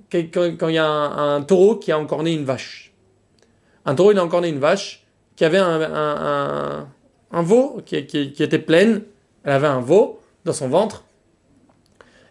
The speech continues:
et voilà que on, on n'a pas vu, nous, quand, quand le taureau, il a encorné, on sait que le taureau, il est en train de poursuivre la vache, on a vu après qu'elle était encornée, et on voit le veau par terre. Maintenant, on ne sait pas est-ce que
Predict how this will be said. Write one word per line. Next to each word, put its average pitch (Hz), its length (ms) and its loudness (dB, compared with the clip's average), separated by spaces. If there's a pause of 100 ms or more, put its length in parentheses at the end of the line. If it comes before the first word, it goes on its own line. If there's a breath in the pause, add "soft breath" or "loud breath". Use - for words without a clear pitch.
et 196 60 6
voilà 208 260 4
que 190 540 2 (1600)
on, 151 220 -6
on 160 140 0
n'a 165 120 4
pas 220 120 4
vu, 208 160 2
nous, 160 180 -2
quand, 143 300 -6
quand 151 100 -4
le 147 120 -2
taureau, 156 220 0
il 156 60 2
a 143 60 2
encorné, 143 360 -2
on 156 100 0
sait 196 200 0
que 143 60 -6
le 131 60 -4
taureau, 156 200 -2
il 143 60 0
est 139 100 -2
en 139 100 -4
train 139 140 -2
de 135 60 -6
poursuivre 135 300 -6
la 151 100 2
vache, 214 360 0 (140)
on 156 100 -6
a 151 80 0
vu 165 120 4
après 151 260 -2
qu'elle 143 160 -4
était 143 160 0
encornée, 190 520 0 (440 soft breath)
et 196 60 6
on 196 80 6
voit 214 260 2
le 185 160 0
veau 170 300 2
par - 260 -10
terre. 123 240 -12
Maintenant, 180 220 -4
on 202 60 -4
ne 165 40 -8
sait 190 100 -4
pas 196 160 2
est-ce 185 120 -4
que 180 400 0